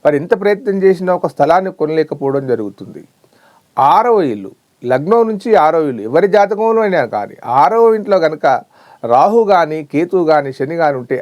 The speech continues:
అప్పులతో బాధపడుతూ ఉంటారు, శత్రువుల నుంచి భయభ్రాంతులకు గురి అవుతూ ఉంటారు. ఇకపోతే ఎనిమిదవ స్థానం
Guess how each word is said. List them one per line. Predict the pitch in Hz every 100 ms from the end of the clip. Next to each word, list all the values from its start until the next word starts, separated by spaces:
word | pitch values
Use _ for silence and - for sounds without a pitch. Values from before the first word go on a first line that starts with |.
| -
అప్పులతో | 135 - 226 - 185 127
బాధపడుతూ | 131 151 151 139 - 117
ఉంటారు, | 110 113 117 117
శత్రువుల | 160 - 220 202 175
నుంచి | 160 147 107
భయభ్రాంతులకు | 123 160 143 156 170 165 123
గురి | 123 117
అవుతూ | 98 101 95
ఉంటారు. | 101 - - _ _ _ _ -
ఇకపోతే | 196 190 208 220 190 156
ఎనిమిదవ | 190 233 226 175
స్థానం | - 107 -